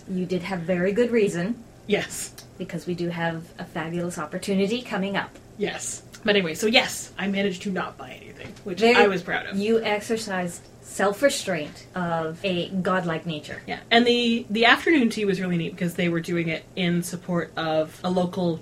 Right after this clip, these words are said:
Speaker 2: young woman who was doing a bike across Canada to raise money for Pediatric Oncology Center.
Speaker 1: Very.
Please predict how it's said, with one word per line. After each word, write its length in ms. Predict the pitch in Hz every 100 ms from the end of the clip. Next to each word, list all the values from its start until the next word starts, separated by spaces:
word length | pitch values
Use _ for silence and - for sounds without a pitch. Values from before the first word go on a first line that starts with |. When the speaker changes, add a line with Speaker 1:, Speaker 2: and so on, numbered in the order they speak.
| -
Speaker 2:
young 220 | 175 165
woman 180 | 165 165
who 120 | 180
was 120 | 170
doing 460 | 170 180 170 160 165 190
a 220 | 180 170
bike 480 | 165 - 190 214 -
across 540 | 175 - 190 214 233
Canada 680 | - - 233 247 170 139 170 -
to 160 | - 202
raise 640 | 185 180 180 180 175 - -
money 320 | 185 180 175
for 560 | 175 175 165 160 160 165
Pediatric 640 | - 202 180 175 175 160 - -
Oncology 680 | 175 170 170 160 - - -
Center. 340 | - 165 143 170 - -
Speaker 1:
Very. 280 | 165 151